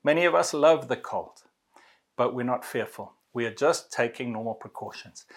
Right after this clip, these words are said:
And it is possible to take normal precautions against getting robbed,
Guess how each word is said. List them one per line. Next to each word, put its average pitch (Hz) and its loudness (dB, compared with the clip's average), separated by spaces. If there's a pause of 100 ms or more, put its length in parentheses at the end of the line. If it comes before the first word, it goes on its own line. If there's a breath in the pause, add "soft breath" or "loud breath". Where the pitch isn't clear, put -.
(200 loud breath)
And 123 0
it 123 2
is 127 0
possible 175 4
to 131 -8
take 127 0
normal 156 2
precautions 123 -2
against 127 -2
getting 120 0
robbed, 110 2